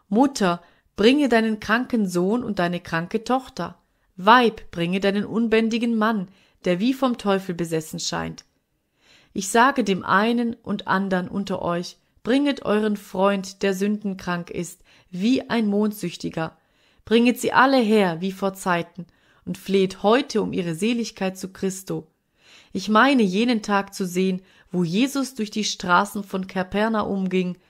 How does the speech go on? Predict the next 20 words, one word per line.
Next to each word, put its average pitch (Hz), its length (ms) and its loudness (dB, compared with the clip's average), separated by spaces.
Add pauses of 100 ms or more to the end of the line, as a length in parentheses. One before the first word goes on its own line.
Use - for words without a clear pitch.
(300)
Kaum 254 400 2
war 196 160 4
er 196 180 2
am 185 140 0
Morgen 208 340 0
aufgestanden, 190 800 -2 (320)
als 185 240 0
er 185 60 2
beim 175 200 0
Ausgehen 196 640 0
hier 226 380 0
ein 180 240 -2
Bett 208 260 0
sah, 170 400 0 (280)
da 196 340 6
eine 185 200 2
Matratze, 180 720 -4 (300)
dort 226 300 4
ein 185 180 -2
Ruhebett, 185 600 0